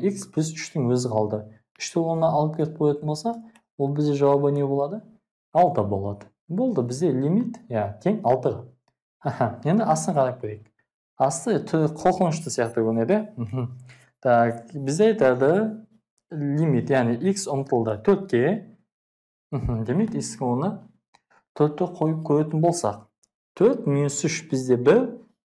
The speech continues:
түбірден ол бір шығады, бір минус бір бізде қанша шығады? Нөл шығады, иә?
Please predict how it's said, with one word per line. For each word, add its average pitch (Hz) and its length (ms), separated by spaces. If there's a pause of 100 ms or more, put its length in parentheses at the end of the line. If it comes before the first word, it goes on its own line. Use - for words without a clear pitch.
түбірден 139 420
ол 110 200
бір 151 120
шығады, 165 500
бір 160 140
минус 127 400
бір 175 160
бізде 127 320
қанша 135 160
шығады? 185 320
Нөл 131 160
шығады, 117 300
иә? 196 60